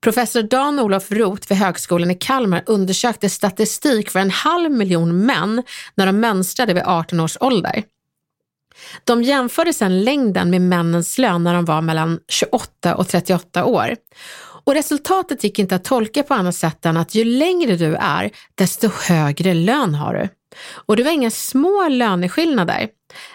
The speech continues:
Är du en decimeter längre har du sex procent högre inkomst. Detsamma gäller kvinnor. Så vad gör man? Klackarna på?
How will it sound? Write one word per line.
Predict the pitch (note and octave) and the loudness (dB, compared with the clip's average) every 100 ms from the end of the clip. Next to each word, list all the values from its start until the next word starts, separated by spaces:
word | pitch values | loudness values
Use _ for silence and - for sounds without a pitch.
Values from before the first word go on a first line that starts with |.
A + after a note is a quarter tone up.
| _ | _
Är | A#3+ | 0
du | B3+ - | 0 0
en | D4 F4 D#4 | 0 0 0
decimeter | C4 - A3 G3 F#3+ | -2 0 0 0 0
längre | F#3+ A#3 A#3+ F#3+ - A3 _ _ | 0 2 0 0 0 -2 _ _
har | A3+ | 0
du | G#3 | 0
sex | G3+ - D#4+ D#4 - - | -2 -2 -2 -2 -10 -2
procent | A#3 G#3+ F3 E3 E3 | -2 0 0 0 -4
högre | - D#3+ C#3+ D#3 | -2 0 0 0
inkomst. | F3 D#3 - A3 F3 - - - - _ _ - - | 2 2 0 -4 -4 -8 -12 -16 -20 _ _ -20 -2
Detsamma | A3+ - C4+ D#4+ C4 | -2 0 0 2 2
gäller | E3 | 0
kvinnor. | C#3+ - F#3 D#3 G3 - G3+ _ _ _ - - - | -2 0 2 2 0 -2 -8 _ _ _ -20 -20 -12
Så | - B3+ | -2 0
vad | B3 | 2
gör | B3+ F4 | 2 2
man? | G#3 E3+ F#3 G3 _ _ | 0 0 -2 -6 _ _
Klackarna | - B3+ - G#3 G3+ | 0 0 2 -2 0
på? | - A4 | 0 -2